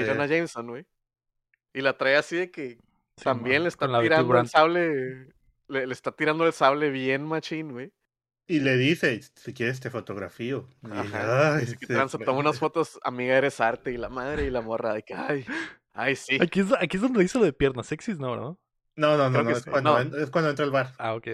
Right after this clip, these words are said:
Speaker 3: ok.
Speaker 2: Sí, man.
Speaker 3: Ah, ya me acordé,
Speaker 2: Y ya,
Speaker 3: sí, sí, sí, sí.
Speaker 2: y ya, este, pues, llega el J. Jonah Jameson y le dice, "Hey, hey, no les pago para andar haciendo cochinadas, mijos, así que, ¿qué tranza? ¿Dónde están las fotos?". Y el Peter le dice, "Ah, mira, ¿sabes qué?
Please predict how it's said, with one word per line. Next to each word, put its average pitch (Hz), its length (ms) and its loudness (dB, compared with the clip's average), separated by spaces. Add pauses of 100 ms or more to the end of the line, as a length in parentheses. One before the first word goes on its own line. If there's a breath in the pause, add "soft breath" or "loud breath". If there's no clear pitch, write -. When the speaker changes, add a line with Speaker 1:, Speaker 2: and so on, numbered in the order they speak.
Speaker 3:
ok. - 40 -14
Speaker 2:
Sí, 135 160 -4
man. 113 240 -6
Speaker 3:
Ah, 170 260 4
ya 180 120 2
me 180 60 2
acordé, 139 240 -2
Speaker 2:
Y 139 40 0
ya, 131 220 6
Speaker 3:
sí, 123 80 -8
sí, - 140 -18
sí, - 60 -20
sí. - 600 -4
Speaker 2:
y - 20 2
ya, 160 220 6
este, 147 440 0
pues, - 360 -10
llega 151 340 2
el 170 100 4
J. 165 160 0
Jonah 175 240 0
Jameson 170 440 -4
y 147 40 -8
le 139 100 0
dice, 143 220 2
"Hey, 175 240 6 (300 soft breath)
hey, 151 220 0
no 147 80 -2
les 160 140 4
pago 160 200 4
para 143 120 -2
andar 135 160 4
haciendo 151 280 -4
cochinadas, 135 480 -4
mijos, 120 300 -10
así 117 180 -12
que, 120 140 -20
¿qué 135 100 -8
tranza? 131 300 -6
¿Dónde 123 120 -4
están 151 140 0
las 151 140 0
fotos?". 139 400 -4 (420)
Y 135 80 -8
el 127 80 -6
Peter 135 260 -8
le 127 140 -4
dice, 127 320 -2
"Ah, 165 180 2
mira, 165 320 -6 (600)
¿sabes 139 340 0
qué? 208 280 -6